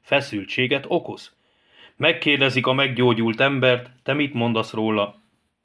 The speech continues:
Ő így válaszol, „Próféta.” Az ember hite elkezd növekedni. Először csak engedelmeskedett, most már véleményt is mond. Még nem tud mindent, de már lát valamit.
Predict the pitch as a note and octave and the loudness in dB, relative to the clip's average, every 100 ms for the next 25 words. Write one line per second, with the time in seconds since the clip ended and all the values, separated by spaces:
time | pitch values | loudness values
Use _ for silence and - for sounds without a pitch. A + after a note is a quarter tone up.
0 | _ _ - C#3 C#3+ C3 B2+ B2 B2 - | _ _ -2 2 4 4 4 2 0 2
1 | C3 C3+ - C3 A2+ - A2+ A2 G#2+ A#2 | 2 2 0 0 2 0 0 0 -4 -6
2 | _ _ _ _ - - B2 D3 D#3+ D3+ | _ _ _ _ -8 0 2 2 4 4
3 | D3 D3 C#3+ C3+ C3+ B2+ B2+ A#2+ B2+ A2+ | 4 2 2 4 4 4 2 4 2 2
4 | A2 A2 G#2 G#2+ G2 _ _ _ _ _ | 2 0 -2 -4 -10 _ _ _ _ _
5 | C3 C#3+ C#3 B2 B2 B2 A2 A#2 C3 C#3+ | 0 2 0 2 2 4 0 2 2 2
6 | D3+ D3+ D3+ D3+ - D3+ D#3 D#3+ - - | 4 4 4 0 0 2 2 0 -12 -4
7 | C3+ C3 C3 B2+ C3 C#3 C3+ C3 C3+ C3 | -2 0 2 2 2 0 0 0 0 0
8 | C#3 - C3+ A2 - _ _ _ _ - | -4 -2 -2 -4 -8 _ _ _ _ -4
9 | C3 C3 D3 D3+ - B2+ B2+ C#3 D3 D3+ | 0 2 2 0 0 -2 2 0 2 2
10 | D#3 - C3 C3 B2+ B2+ C3 C3 C3 A2+ | 0 -2 0 2 4 4 2 0 -2 -2
11 | A2 F#2 G2+ - | -2 -2 -10 -20